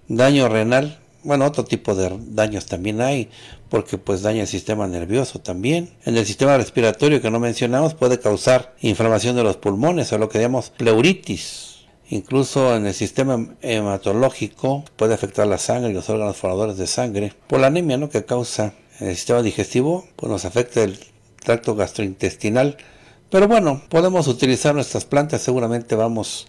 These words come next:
atendiendo y desactivando todo aquello que está provocando muchísima molestia,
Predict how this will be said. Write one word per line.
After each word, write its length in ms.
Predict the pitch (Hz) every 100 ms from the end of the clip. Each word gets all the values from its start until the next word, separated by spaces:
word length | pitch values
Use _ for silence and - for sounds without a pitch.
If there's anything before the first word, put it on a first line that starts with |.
| -
atendiendo 760 | - 110 120 107 101 139 131
y 40 | 117
desactivando 840 | 95 139 - 107 120 117 117 117 - _
todo 200 | 110 107
aquello 360 | 107 113 110 104
que 60 |
está 200 | - 113
provocando 540 | 110 98 - 113 104 98
muchísima 560 | 90 - 107 107 92
molestia, 640 | 87 98 110 - 117 104